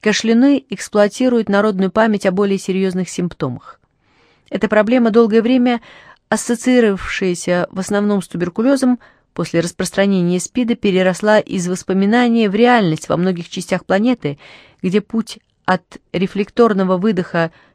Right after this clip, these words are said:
к предсмертному вздоху достаточно протарён, чтобы не казаться удачным каламбуром.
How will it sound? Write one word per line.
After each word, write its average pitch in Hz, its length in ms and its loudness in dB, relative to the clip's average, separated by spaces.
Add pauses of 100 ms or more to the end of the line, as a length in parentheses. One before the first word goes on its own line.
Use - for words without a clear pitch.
к - 120 -20
предсмертному 190 840 0
вздоху 170 500 -2
достаточно 175 720 -2 (260)
протарён, 202 640 2 (460)
чтобы 180 280 -4
не 185 160 2
казаться 226 800 0 (180)
удачным 190 680 0
каламбуром. 147 800 -2